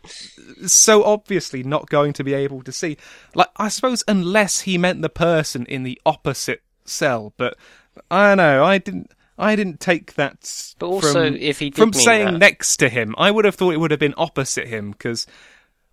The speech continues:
Speaker 1: I know, there's parts of it that seem to me to imply that he can't see this other person, and other parts that do, so I'm
Speaker 2: That's
Speaker 1: not
Speaker 2: almost
Speaker 1: sure what
Speaker 2: a
Speaker 1: to
Speaker 2: f-,
Speaker 1: believe.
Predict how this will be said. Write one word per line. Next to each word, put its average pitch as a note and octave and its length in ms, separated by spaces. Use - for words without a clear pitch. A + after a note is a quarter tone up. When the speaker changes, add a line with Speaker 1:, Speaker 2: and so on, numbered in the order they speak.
Speaker 1:
I G3 160
know, F#3 240
there's D#3 140
parts G#3 380
of - 80
it C#3 100
that - 140
seem D3 240
to C#3+ 120
me C3+ 140
to - 160
imply C3 420
that B2+ 120
he B2+ 120
can't D3+ 460
see A#2 180
this A2 200
other A2 180
person, A2 460
and B2 80
other B2+ 160
parts - 380
that - 220
do, G#2+ 360
so A2 420
I'm - 60
Speaker 2:
That's C#3+ 200
Speaker 1:
not D#3+ 120
Speaker 2:
almost D3 280
Speaker 1:
sure - 20
what - 20
Speaker 2:
a - 20
Speaker 1:
to C#3 60
Speaker 2:
f-, A#2 40
Speaker 1:
believe. A#2 500